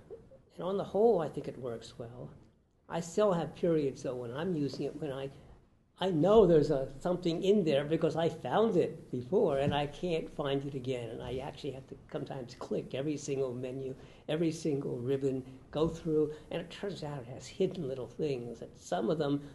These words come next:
you just click and that's it. And some of them, no, there's a little arrow on the right, and guess what? There's a menu that comes down. And some of them I discover hidden special ways of getting to special lists. And it isn't that Microsoft did it badly. It's that Microsoft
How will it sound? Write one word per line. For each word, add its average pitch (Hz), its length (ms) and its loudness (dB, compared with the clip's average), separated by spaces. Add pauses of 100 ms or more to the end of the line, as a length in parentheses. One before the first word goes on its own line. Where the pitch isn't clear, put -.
you 156 100 -4
just 151 240 -2
click 175 320 4
and 143 100 -4
that's 139 240 -6
it. - 260 4
And 143 100 -4
some 202 180 0
of 190 100 2
them, 170 160 4 (280)
no, 277 240 4
there's - 160 2
a - 20 -4
little 285 240 0
arrow 196 420 -4
on 165 80 2
the 151 100 4
right, 160 360 2
and 165 180 0
guess 190 240 0
what? 208 280 -2
There's 196 180 0
a 196 60 2
menu 196 400 4
that 160 120 -2
comes 139 240 -2
down. 131 320 -4
And 139 180 -2
some 214 220 -2
of 226 100 4
them 165 120 2
I 147 60 0
discover 151 560 0 (720)
hidden 160 360 6
special 143 460 -2
ways 127 360 0
of - 60 -14
getting 131 280 -4
to 123 140 -8
special 135 480 -6
lists. 135 640 -8
And 139 400 -6 (260)
it 190 140 6
isn't 294 260 2
that 180 140 2
Microsoft 180 460 0
did 175 120 0
it 170 100 -6
badly. 185 520 0
It's 123 120 -10
that 147 120 -4
Microsoft 170 520 -2